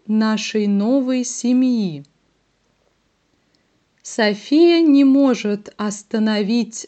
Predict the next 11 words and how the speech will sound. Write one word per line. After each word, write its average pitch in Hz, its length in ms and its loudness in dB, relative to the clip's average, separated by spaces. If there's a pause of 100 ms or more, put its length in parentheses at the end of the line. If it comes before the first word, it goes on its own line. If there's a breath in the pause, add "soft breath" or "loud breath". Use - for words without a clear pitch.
слёзы 208 1000 0
радости, 247 1120 -4 (640 soft breath)
и 220 160 0
Анна 302 640 2
протягивает 233 1300 -2
ей 220 560 -2
салфетку. 226 1300 -6 (1700)
«Давай 208 580 0
назовём 233 840 2
его 208 580 0
Гром. 190 760 0